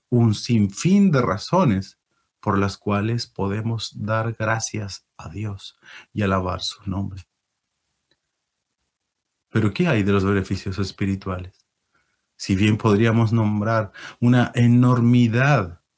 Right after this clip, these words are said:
de beneficios materiales y comunes que hay de los espirituales. Bendito sea el Dios y Padre de nuestro Señor Jesucristo, que nos bendijo con toda bendición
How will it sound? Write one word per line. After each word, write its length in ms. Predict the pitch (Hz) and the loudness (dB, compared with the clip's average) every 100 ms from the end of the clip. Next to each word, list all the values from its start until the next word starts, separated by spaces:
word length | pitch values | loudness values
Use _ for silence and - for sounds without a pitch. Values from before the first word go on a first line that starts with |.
| _ _ _ - | _ _ _ -14
de 140 | 92 | -8
beneficios 920 | 92 98 95 - 127 - 101 98 - - | -2 -2 -2 -2 -2 -2 -6 -6 -8 -14
materiales 1040 | 107 107 98 98 98 101 110 104 95 - - | -8 -4 -2 -2 -2 0 0 0 -2 -8 -10
y 120 | 101 | -8
comunes 640 | - 98 95 143 107 - _ _ _ _ _ _ - | -2 0 2 2 0 -4 _ _ _ _ _ _ -10
que 140 | 98 | -6
hay 200 | 92 135 | -2 0
de 100 | 120 | 0
los 180 | 95 82 | -2 -4
espirituales. 840 | 95 - 101 92 92 90 101 - _ _ _ _ _ - - - - | -6 -2 -2 -2 -4 -6 -8 -12 _ _ _ _ _ -20 -20 -6 0
Bendito 360 | 127 160 170 | 4 4 4
sea 580 | 147 165 160 165 156 151 - - | 4 4 4 6 4 0 -8 -2
el 200 | 120 117 | 2 4
Dios 380 | 107 147 156 143 | 4 4 4 2
y 60 | 131 | 0
Padre 520 | - 143 156 156 151 | 2 2 4 2 2
de 60 | |
nuestro 300 | 127 127 135 | 4 2 0
Señor 420 | 117 113 113 127 123 | 0 2 4 2 0
Jesucristo, 800 | 120 - - 135 127 - 95 - | -4 -6 0 0 0 -4 -8 -6
que 100 | 104 | -4
nos 160 | 98 101 | -2 0
bendijo 760 | 98 98 120 120 165 180 - _ _ | 2 4 2 2 0 -2 -6 _ _
con 420 | 123 110 90 - - | 2 2 2 -4 -2
toda 460 | 117 113 110 135 165 | 0 2 2 0 -2
bendición 1120 | 127 120 101 104 - - 104 90 87 90 107 | 0 0 0 -2 -2 0 0 0 -4 -10 -14